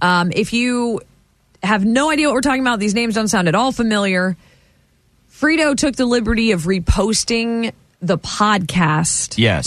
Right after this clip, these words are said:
Speaker 1: version. But again, we're not, we're not
Speaker 2: Yeah.
Speaker 1: gonna play it now.
Speaker 2: And that's
Speaker 1: I
Speaker 2: just
Speaker 1: don't wanna cause that kind of trauma.
Speaker 2: It's, it's not necessary.
Speaker 1: Not today.
Speaker 2: But if you want context on what we're about to do, Y one hundred F M dot com. We're gonna leave it up for a little bit,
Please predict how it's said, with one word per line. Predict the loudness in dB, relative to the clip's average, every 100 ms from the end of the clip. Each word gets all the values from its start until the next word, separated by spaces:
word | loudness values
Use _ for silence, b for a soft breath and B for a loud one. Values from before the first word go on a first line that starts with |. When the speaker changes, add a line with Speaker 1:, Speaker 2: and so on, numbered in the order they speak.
| 0
Speaker 1:
version. | 2 2 0 0 0 -2 -6 b b b b _ _
But | -2
again, | 0 2 2
we're | 2
not, | 4 4 2 0 -2
we're | 2
not | 2
Speaker 2:
Yeah. |
Speaker 1:
gonna | 2 0
play | 0 0
it | 0
now. | -2 0
Speaker 2:
And | 0
that's | 0 0
Speaker 1:
I | 0
Speaker 2:
just | 0 0 -6 -8 -2
Speaker 1:
don't | 0
wanna | 2
cause | 0 0
that | 0
kind | 0
of | 0
trauma. | 0 2 4 2 0 -6 _ _
Speaker 2:
It's, | -2 0 -2
it's | -2 0
not | 2 2 2
necessary. | 2 2 2 2 2
Speaker 1:
Not | 2
today. | 0 -4 -4
Speaker 2:
But | 0 0
if | 0
you | 0
want | 2 2 0 0
context | 0 0 0 0 -2 -2 0
on | 0
what | 0
we're | 0 2
about | 2 0 0
to | -2
do, | 0 0 0 -4 _ _
Y | 0 2
one | 2
hundred | 2 2
F | 0 2
M | 2
dot | 2 0
com. | 0 2 2
We're |
gonna | 2 2
leave | 2 2
it |
up | 0 0
for |
a | 0
little | 2 0
bit, | 2 2 2